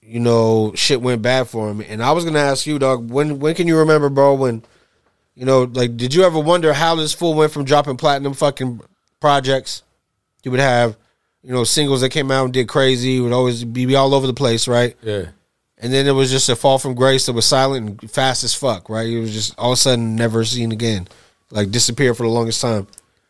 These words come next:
Speaker 1: I was wondering how that shit would happen, and, um, and, and I guess the, the, the answer to that is, is what this guy shared in a recent interview. He was sitting down with, uh, with a couple of guys. I've never seen this, this broadcast before, but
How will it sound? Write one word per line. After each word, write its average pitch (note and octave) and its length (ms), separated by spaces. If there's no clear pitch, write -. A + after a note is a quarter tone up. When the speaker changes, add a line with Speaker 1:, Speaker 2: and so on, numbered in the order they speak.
Speaker 1:
I B2 140
was D#3+ 180
wondering C#3 320
how D3 100
that C3+ 140
shit C#3 160
would B2 120
happen, C#3 400
and, A#2+ 240
um, A#2+ 480
and, A#2 180
and A2 200
I A2 40
guess B2+ 280
the, C#3 180
the, A2+ 180
the G#2+ 200
answer C#3 200
to B2+ 140
that A#2 180
is, G#2+ 220
is G#2+ 160
what A#2+ 160
this A2+ 160
guy A#2+ 160
shared A#2 320
in A2 60
a A2 40
recent A2+ 320
interview. A#2 460
He B2+ 80
was A#2+ 180
sitting A#2 300
down A#2 340
with, A2 220
uh, A2 420
with G#2+ 140
a A#2+ 40
couple B2 240
of A#2 60
guys. B2 240
I've B2 160
never C3 160
seen C#3 220
this, G#2+ 140
this G#2+ 180
broadcast G#2+ 480
before, G#2+ 320
but G2 260